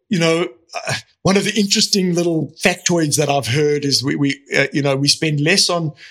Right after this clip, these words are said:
electric power research in the United States than we do on research in new dog foods. And you, so you can actually, th-, th-, that statistic is, is out there somewhere. Um, so which is, which is very interesting. I think we're at a historical moment and we need to build back better.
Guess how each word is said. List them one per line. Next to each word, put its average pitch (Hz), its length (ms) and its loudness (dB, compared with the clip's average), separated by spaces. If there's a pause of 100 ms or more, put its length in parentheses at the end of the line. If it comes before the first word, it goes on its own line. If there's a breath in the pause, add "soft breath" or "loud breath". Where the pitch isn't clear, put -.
(140 loud breath)
electric 165 380 -2
power 156 240 2
research 156 500 -2
in 143 120 -2
the 143 60 -2
United 139 340 -2
States 143 320 -2
than 139 120 -4
we 135 120 -2
do 139 200 0
on 135 140 -4
research 135 420 0
in 139 120 -4
new 143 120 0
dog 139 300 -2
foods. - 540 -4
And 131 160 -4
you, 151 280 -2
so - 360 -2
you 147 120 2
can 147 120 0
actually, 156 360 -2
th-, - 160 -4
th-, 147 300 0
that 165 140 0
statistic 165 520 -2
is, 151 220 -2
is 147 220 0
out 143 180 0
there 147 140 -2
somewhere. 131 480 -2 (480 loud breath)
Um, 147 180 2
so 160 140 0
which 160 160 0
is, 120 180 -4
which 175 180 0
is 151 120 0
very 160 240 2
interesting. 160 340 -2 (160)
I 156 80 0
think 262 260 0
we're 247 140 2
at 220 100 0
a 202 40 0
historical 170 600 -2
moment 143 460 -2 (580 loud breath)
and 151 300 0 (380 loud breath)
we 170 120 2
need 220 440 0
to 208 160 4
build 180 400 0
back 170 280 -2
better. 151 280 -2